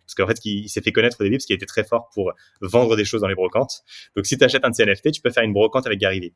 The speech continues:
Là, en fait, on commence un peu juste à s'amuser. Gary Vee, il est extrêmement successful. Il a pas besoin des N F T pour gagner sa vie. Mais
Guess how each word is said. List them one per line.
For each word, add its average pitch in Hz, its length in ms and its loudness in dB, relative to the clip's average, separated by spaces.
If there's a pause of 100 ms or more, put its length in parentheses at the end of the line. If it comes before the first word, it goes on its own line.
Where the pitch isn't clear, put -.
(280)
Là, 151 200 4
en 165 40 0
fait, 196 140 0
on 123 60 -2
commence 123 260 2
un 110 60 0
peu 107 160 2
juste 120 180 -2
à 110 60 0
s'amuser. 120 460 2
Gary 95 260 0
Vee, 107 80 -2
il 92 100 -2
est 85 120 -8 (100)
extrêmement 104 520 -4
successful. 107 760 -8 (120)
Il 90 120 -14
a 80 120 -12 (160)
pas 95 120 2
besoin 101 320 -2
des 95 100 -2
N 90 160 -4
F - 80 -20
T 95 100 -4
pour 92 160 -8
gagner 87 180 -10
sa 90 140 -4
vie. 120 220 -2 (380)
Mais 143 400 0